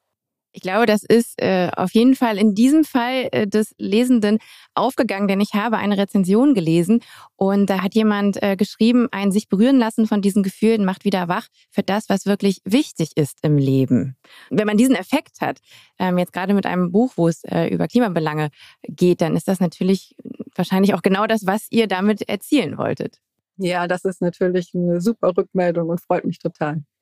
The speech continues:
Speaker 1: Lea, wie bist du denn zur Klimapsychologie gekommen und was hat am Ende dazu geführt, dass du zusammen mit Mareike Schulze zweitausendneunzehn die Psychologist and Psychotherapist for Future gegründet hast?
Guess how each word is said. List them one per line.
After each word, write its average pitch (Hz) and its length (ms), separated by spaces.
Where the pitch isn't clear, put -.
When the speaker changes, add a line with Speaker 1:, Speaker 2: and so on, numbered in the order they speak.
Speaker 1:
Lea, 269 280
wie 247 100
bist 269 300
du 320 180
denn 247 240
zur 226 220
Klimapsychologie 208 840
gekommen 247 540
und 185 180
was 202 140
hat 247 140
am 208 160
Ende 294 240
dazu 247 260
geführt, 233 380
dass 220 180
du 254 120
zusammen 214 340
mit 226 120
Mareike 190 340
Schulze 254 500
zweitausendneunzehn 214 960
die 196 160
Psychologist 196 800
and 175 160
Psychotherapist 185 840
for 180 100
Future - 440
gegründet - 540
hast? - 400